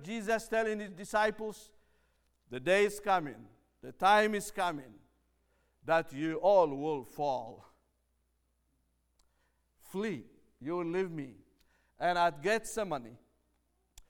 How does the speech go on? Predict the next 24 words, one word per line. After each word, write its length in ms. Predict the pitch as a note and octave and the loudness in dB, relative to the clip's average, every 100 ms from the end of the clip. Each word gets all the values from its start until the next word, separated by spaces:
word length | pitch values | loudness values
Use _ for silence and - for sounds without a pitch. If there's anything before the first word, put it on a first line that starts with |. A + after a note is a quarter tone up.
| - | -10
when 200 | C#3+ D#3 | -8 -4
the 100 | D#3 | -4
Roman 460 | D#3+ G3 G#3 G#3 | 2 2 2 -2
soldiers 580 | G3+ G3 G3 F#3 E3+ - | -2 -4 -4 -4 -6 -8
came, 420 | - D3 A#2+ A2+ G#2+ _ _ _ _ _ _ _ _ _ _ - | -10 -10 -12 -18 _ _ _ _ _ _ _ _ _ _ _ -6
all 200 | C#3+ E3+ | -4 -2
the 160 | E3 | -4
disciples 640 | D3 C#3 C#3 C3 - A2 A2+ | -8 -6 -6 -6 -10 -18 -16
left 240 | A2 - | -16 -18
him. 200 | F#2+ F#2 _ _ _ _ _ _ _ _ _ _ _ _ _ _ _ _ _ _ _ | -20 -20 _ _ _ _ _ _ _ _ _ _ _ _ _ _ _ _ _ _ _
He, 500 | - - A#3+ G#3 C3+ _ _ _ _ _ _ _ _ _ _ _ | -20 -12 -8 -8 -10 _ _ _ _ _ _ _ _ _ _ _
he 300 | - G#3 A3+ | -14 -6 2
alone 600 | F3 D#3+ F3+ F#3+ C3+ A#2+ - _ _ - | 2 2 2 0 -2 -12 -20 _ _ -12
went 360 | B2 D3+ E3 - | -6 -6 -6 -10
to 120 | C#3+ | -14
Calvary, 600 | - E3 D#3 C#3+ C#3 C3+ | -12 -6 -6 -6 -8 -10
to 160 | - B2+ | -10 -12
the 100 | B2 | -14
cross, 500 | - C#3+ B2 A#2 - | -14 -12 -12 -12 -20
to 160 | - | -18
die 560 | A2+ G#2 B2+ A#2+ A2+ G#2 _ _ _ | -18 -12 -8 -8 -10 -18 _ _ _
for 400 | - C3+ A#2 G2+ - _ - | -16 -12 -12 -14 -20 _ -20
his 180 | G#2+ - | -20 -20
people. 440 | A2+ A#2 F#2+ F#2+ | -20 -20 -20 -20